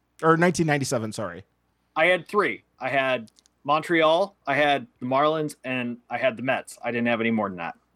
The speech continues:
Speaker 1: Yep, those were, those were three big ones for him. He, he started with Montreal, went to Florida for a while, uh, went back to Montreal briefly, spent a season in Boston. Uh, not a successful one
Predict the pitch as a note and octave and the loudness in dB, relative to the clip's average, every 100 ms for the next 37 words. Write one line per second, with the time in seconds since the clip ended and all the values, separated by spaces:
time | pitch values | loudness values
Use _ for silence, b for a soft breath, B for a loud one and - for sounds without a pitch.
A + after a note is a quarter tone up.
0 | _ E3 G3+ - D#3+ G3+ B3 A#3 D#3+ F#3 | _ 0 0 -2 -2 -2 -2 -6 -2 -2
1 | G3+ G#3 - F#3 C#3+ C#3 C#3+ C3+ - C3+ | 0 -4 -6 -6 -2 -2 -2 -4 -4 -4
2 | C#3+ E3 - - F3 F3 D#3+ E3 - F#3+ | -4 -6 -12 -12 -8 -8 -8 -8 -4 0
3 | G#3+ E3+ D#3+ D3 C#3+ C#3 C#3 C#3+ D3 - | 0 0 -2 2 2 2 0 -4 -6 -4
4 | C#3 C#3 C3+ C#3 B2+ B2+ - C#3 A#2 A#2 | -2 -2 -4 -4 -4 -6 -6 -8 -4 -4
5 | A2+ C#3 F#3+ b b C3+ C#3 D#3 C#3+ F3+ | -2 -2 -6 b b -2 0 0 0 -2
6 | - D3+ C3+ C3+ C3 A#2+ G#2 B2+ D3+ - | -2 -2 -2 0 -2 -2 -6 -8 -8 -8
7 | A#3 B2+ D3+ b b - - F3+ F#3+ - | -8 -8 -8 b b -10 -4 -2 -2 -8
8 | F#3+ G3+ G3 D#3 B2 C#3 G#3 - G2 F2 | -6 -4 -2 -4 -2 -2 -4 -8 -10 -12
9 | - _ _ _ - A#2+ A#2 C#3 F#3+ F3 | -20 _ _ _ -6 -4 -2 -4 -6 -8
10 | - D#3+ - F#2 D#2+ E2 | -12 -12 -10 -12 -12 -16